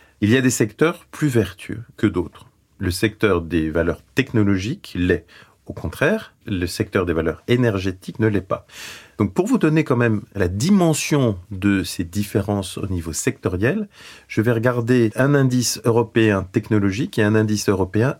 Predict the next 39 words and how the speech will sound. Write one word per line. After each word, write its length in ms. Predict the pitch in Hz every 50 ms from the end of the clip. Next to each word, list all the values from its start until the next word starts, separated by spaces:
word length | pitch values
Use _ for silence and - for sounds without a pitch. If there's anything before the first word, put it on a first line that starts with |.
| _
énergétique. 800 | - 120 123 127 117 107 101 104 101 - - - - - - - -
Donc, 140 | 85 73 - -
en 120 | 135 160
deux 140 | 156 160 156
mille 260 | 147 143 135 120 110
vingt, 260 | 98 101 101 92 90 - _ _
l'indice 420 | - 107 123 123 120 131 131 -
technologique 640 | - - - - - 123 110 113 104 101 104 92 -
a 80 | 101 90
fait 260 | - - 87 73 - - _
plus 440 | - - - 180 175 151 - - - 107
dix-neuf 440 | 101 107 123 120 113 113 113 104
virgule 300 | 95 95 87 82 87 87
soixante-trois 580 | - - - 92 - - 82 80 - - 80 -
pour 200 | - 82 - -
cent, 280 | - - 87 80 - - _ _ _ -
l'indice 340 | 101 120 127 120 117 113 101
des 80 | 95
valeurs 420 | 87 92 95 95 95 95 90 80 - -
énergie, 600 | - 117 117 110 98 95 90 87 98 117 143 156 -
moins 300 | - 104 107 117 139 143
trente-trois 540 | 143 139 - - 110 104 101 - - 117 110
pour 160 | - 101 -
cent. 160 | - - - - - - - - -
Donc, 120 | - 107
on 100 | 131 131
est 80 | 143 156
à 60 | 151
plus 240 | 147 - - - 214
de 60 | 202
cinquante 420 | - - 175 151 - - 147 135 139
pour 160 | - 127 -
cent 220 | - - 156 170
de 120 | 151 120 104
différence 480 | 101 101 107 - - 113 135 151 -
en 80 | 131 113
deux 140 | 104 117 120
mille 220 | 123 120 107 104
vingt. 240 | 95 92 92 90